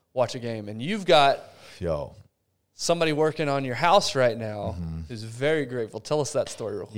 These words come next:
Speaker 2: Yeah, so it, it's, it's awesome, man. And we've got, like, a really, really just a, a great guy, a really talented, like, cabinet maker. And,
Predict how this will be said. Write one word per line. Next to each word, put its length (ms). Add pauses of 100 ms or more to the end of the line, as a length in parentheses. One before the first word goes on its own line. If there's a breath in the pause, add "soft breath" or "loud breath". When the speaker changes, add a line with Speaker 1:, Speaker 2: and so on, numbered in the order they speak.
Speaker 2:
Yeah, 300
so 380
it, 200
it's, 300
it's 220
awesome, 440
man. 300
And 440
we've 200
got, 280
like, 160
a 40
really, 560
really 800 (120)
just 240
a, 380
a 40
great 340
guy, 180
a 80
really 260
talented, 1040
like, 300
cabinet 420
maker. 420 (960 soft breath)
And, 540